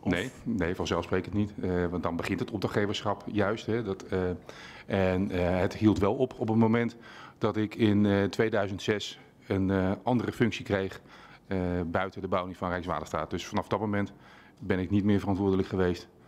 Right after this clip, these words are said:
Speaker 2: voor, eh, het, het, de opdra-, het opdrachtgeven voor deze tunnels.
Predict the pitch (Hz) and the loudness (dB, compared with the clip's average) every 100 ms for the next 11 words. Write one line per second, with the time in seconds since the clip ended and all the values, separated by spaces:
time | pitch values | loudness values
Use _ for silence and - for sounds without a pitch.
0 | - - - - 92 90 92 90 87 87 | -20 -20 -18 0 2 2 0 2 2 0
1 | 90 - - - 120 - - 110 - 107 | -2 -8 -10 -14 -12 -10 -8 -4 -2 -2
2 | 104 104 - 104 101 - 101 87 90 - | 0 0 0 0 0 0 0 0 -6 -8
3 | - - - 98 90 82 - 82 - | -20 -20 -4 0 2 0 -2 -8 -12